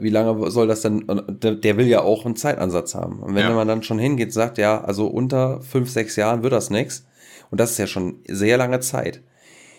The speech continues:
Speaker 1: ähm, dann wird der Investor zwangsläufig in eine Sache investieren, sein Geld reinstecken,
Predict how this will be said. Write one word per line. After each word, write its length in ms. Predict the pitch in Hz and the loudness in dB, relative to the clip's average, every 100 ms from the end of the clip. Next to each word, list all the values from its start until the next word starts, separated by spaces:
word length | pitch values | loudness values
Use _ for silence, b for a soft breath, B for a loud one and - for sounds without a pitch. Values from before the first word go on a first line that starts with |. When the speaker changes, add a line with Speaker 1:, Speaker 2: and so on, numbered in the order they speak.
| b b b | b b b
Speaker 1:
ähm, 560 | - 104 104 104 101 - - _ _ _ _ _ _ _ - | 0 2 4 2 -2 -8 -20 _ _ _ _ _ _ _ -2
dann 440 | 104 107 104 - _ _ - | 2 2 0 -6 _ _ -10
wird 300 | 101 127 127 | -2 0 2
der 140 | 139 | 0
Investor 840 | 104 101 120 - 147 139 170 220 233 _ _ _ _ - | 0 0 0 -2 -2 0 0 -4 -8 _ _ _ _ -16
zwangsläufig 1040 | - 131 143 131 107 104 113 147 185 - - | -2 0 0 0 2 2 2 0 -4 -6 -4
in 160 | 120 | -4
eine 340 | - 104 104 101 | 0 0 0 0
Sache 280 | 110 127 | -2 -2
investieren, 840 | 131 104 98 - - - 117 143 143 | -4 -2 -2 -4 -10 -6 -2 -2 0
sein 260 | 98 98 | 0 0
Geld 400 | 98 101 143 - | 2 2 0 -4
reinstecken, 760 | 151 156 - - 139 151 202 | -4 -4 -4 -2 -2 -2 -6